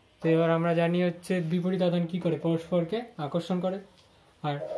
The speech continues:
সম আধান পরস্পরকে বিকর্ষণ করে। তো এই যে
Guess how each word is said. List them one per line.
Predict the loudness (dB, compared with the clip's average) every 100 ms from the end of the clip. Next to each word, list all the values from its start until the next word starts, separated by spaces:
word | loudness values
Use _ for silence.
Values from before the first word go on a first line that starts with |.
| -2
সম | 0 2 2
আধান | 2 0
পরস্পরকে | 0 0 2 0 2 -2 -4 -2 2
বিকর্ষণ | 2 2 -2 -2
করে। | -6 -8 _ -20 -20 -20 -20 -20 -20 _ _ _ _ 0
তো | 2 2
এই |
যে | 4